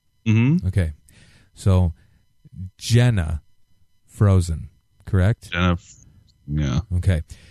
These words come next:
Speaker 2: Couple things. Um,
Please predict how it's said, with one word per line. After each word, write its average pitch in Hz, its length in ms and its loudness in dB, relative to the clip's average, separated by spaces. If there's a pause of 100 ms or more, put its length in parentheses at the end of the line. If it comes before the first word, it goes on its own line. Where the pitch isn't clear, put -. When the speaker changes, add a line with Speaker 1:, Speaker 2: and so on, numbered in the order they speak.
(800)
Speaker 2:
Couple 107 300 0
things. 98 600 0 (520)
Um, 90 480 0